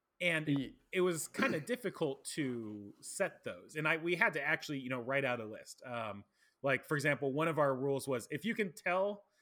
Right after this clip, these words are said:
Speaker 1: two carabiners apart, um, then the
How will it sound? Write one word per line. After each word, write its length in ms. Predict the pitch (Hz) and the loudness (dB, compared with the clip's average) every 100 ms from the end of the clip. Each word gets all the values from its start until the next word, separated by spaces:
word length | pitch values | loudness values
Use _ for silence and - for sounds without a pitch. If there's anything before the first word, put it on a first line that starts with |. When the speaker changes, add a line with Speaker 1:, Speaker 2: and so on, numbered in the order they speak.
| _ - | _ -6
Speaker 1:
two 180 | 208 208 | -4 -2
carabiners 600 | - 185 175 170 165 135 | 2 2 2 0 -2 -4
apart, 380 | - 151 180 - _ _ _ _ | 0 2 2 -2 _ _ _ _
um, 580 | 135 127 117 110 104 110 _ _ | 0 2 2 0 -4 -12 _ _
then 320 | 143 147 139 | -2 0 2
the 240 | 135 123 | 2 0